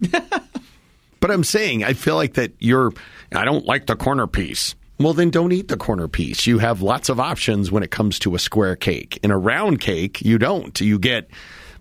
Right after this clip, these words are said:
basically the same coverage of icing on every piece you get. A, a square or a rectangle cake, it, there's so much room for possibilities.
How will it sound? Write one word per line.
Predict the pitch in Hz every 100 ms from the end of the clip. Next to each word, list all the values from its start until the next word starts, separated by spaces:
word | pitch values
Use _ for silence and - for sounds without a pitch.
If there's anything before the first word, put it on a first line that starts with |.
| - - -
basically | 127 135 127 - 123
the | 104 101
same | - 117 120 98
coverage | - 127 110 107 101 107 - -
of | 120 110
icing | 131 - 120 107
on | 104
every | 104 107 113
piece | - 120 -
you |
get. | 101 135 120 -
A, | 117 - _ -
a | -
square | 113 - - 113 135 185
or | 349 117
a | 104
rectangle | 107 135 - 143 170
cake, | - 180 185 - - - - - - - -
it, | - - -
there's | 175 -
so | - - - - 190
much | 180 156 -
room | 131 120
for | 117
possibilities. | 117 107 110 98 87 80 - - -